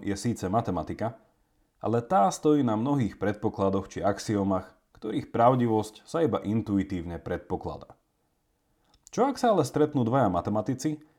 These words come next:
ktorí majú z časti podobné, ale z časti veľmi odlišné intuície? Russellovou odpoveďou bola potreba poctivo dokázať aj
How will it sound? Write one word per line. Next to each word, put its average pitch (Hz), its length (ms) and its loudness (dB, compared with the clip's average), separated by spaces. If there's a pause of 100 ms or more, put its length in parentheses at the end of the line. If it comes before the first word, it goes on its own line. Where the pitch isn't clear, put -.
(240)
ktorí 190 280 -2
majú 165 320 4
z - 80 -8
časti 151 400 0
podobné, 127 560 2 (280)
ale 98 280 0
z - 80 -12
časti 147 560 0
veľmi 131 400 0
odlišné 156 520 -2
intuície? 82 600 -6 (800)
Russellovou 90 640 0
odpoveďou 113 560 2 (340)
bola 127 320 4
potreba 185 480 0
poctivo 151 640 0
dokázať 95 640 0
aj 82 140 -6